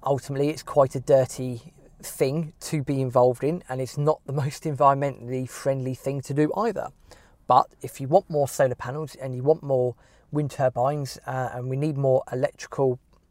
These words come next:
infrastructure, we're gonna need more silver, we're gonna need more copper, et cetera, et cetera. We're gonna have to get more mines online, we're gonna have to go down that route, we're gonna have to use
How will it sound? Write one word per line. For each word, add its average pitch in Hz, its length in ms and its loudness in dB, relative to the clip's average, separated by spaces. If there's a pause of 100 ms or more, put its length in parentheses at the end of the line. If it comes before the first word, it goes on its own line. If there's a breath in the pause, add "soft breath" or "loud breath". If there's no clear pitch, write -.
(140)
infrastructure, 143 680 -2 (260 soft breath)
we're 147 100 -4
gonna 170 160 2
need 131 180 -4
more 123 120 -4
silver, 135 340 0
we're 147 160 -6
gonna 151 180 2
need 127 180 -6
more 117 140 -8
copper, 170 380 -4 (120)
et - 140 -10
cetera, - 320 -6
et - 80 -16
cetera. - 360 -10 (1600 soft breath)
We're 143 100 -6
gonna 131 140 2
have 135 160 -4
to - 60 -20
get 139 120 -4
more 151 160 4
mines 180 320 2
online, 110 360 -2
we're 113 80 -2
gonna 123 140 0
have 139 200 -4
to - 80 -6
go 160 160 6
down 185 260 2
that 139 140 -4
route, 113 220 -8
we're - 80 -10
gonna 139 140 -4
have 156 180 -2
to 143 120 -10
use 135 380 -4